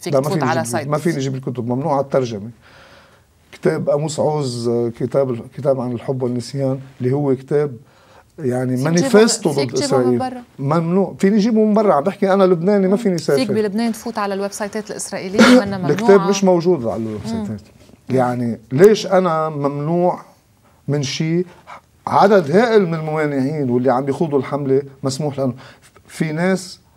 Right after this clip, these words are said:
Speaker 2: راحوا على إسرائيل من اللي عم بيخوضوا الحملة. بلا ما، ما، ما بدنا نحكي. في ناس راحوا غطوا سبعتاش أيار من اللي عم بيخوضوا الحملة.
Speaker 1: مم. مم.
Speaker 2: راحوا مع الوفد اللبناني على سبعتاش أيار على نهارية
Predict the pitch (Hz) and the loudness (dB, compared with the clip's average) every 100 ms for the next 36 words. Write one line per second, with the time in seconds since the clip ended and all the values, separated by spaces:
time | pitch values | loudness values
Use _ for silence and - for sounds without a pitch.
0 | _ _ - 147 160 156 135 135 - 135 | _ _ 0 2 4 2 0 0 -2 -2
1 | 139 220 139 120 107 104 107 - 110 101 | 2 2 2 -2 -6 -8 -10 -8 -8 -8
2 | 101 98 - _ _ _ 135 127 107 104 | -10 -14 -18 _ _ _ -2 -2 -4 -12
3 | - _ 135 139 131 135 127 120 113 - | -20 _ -6 -4 -4 -4 -4 -4 -8 -12
4 | - - 139 160 165 160 151 135 190 - | -16 -6 -4 -4 -2 0 2 2 2 0
5 | 147 139 131 165 156 - 139 139 151 - | -4 -2 -2 0 -2 -2 0 2 0 -4
6 | - - 143 147 131 127 135 107 - 104 | -18 -6 -4 -2 -4 -6 -6 -8 -12 -16
7 | 98 - _ - 185 175 175 _ _ _ | -16 -20 _ -16 -14 -14 -16 _ _ _
8 | _ 196 170 165 _ 143 165 160 139 131 | _ -14 -12 -14 _ 0 0 0 0 0
9 | 147 156 165 139 127 117 135 147 139 160 | 0 -2 0 0 0 -2 -2 -2 -4 -6
10 | - _ - 143 127 131 143 135 135 135 | -10 _ -8 -4 -2 0 -2 -2 -2 2
11 | 143 107 135 131 131 131 127 131 | 0 0 -2 0 0 -2 -2 -4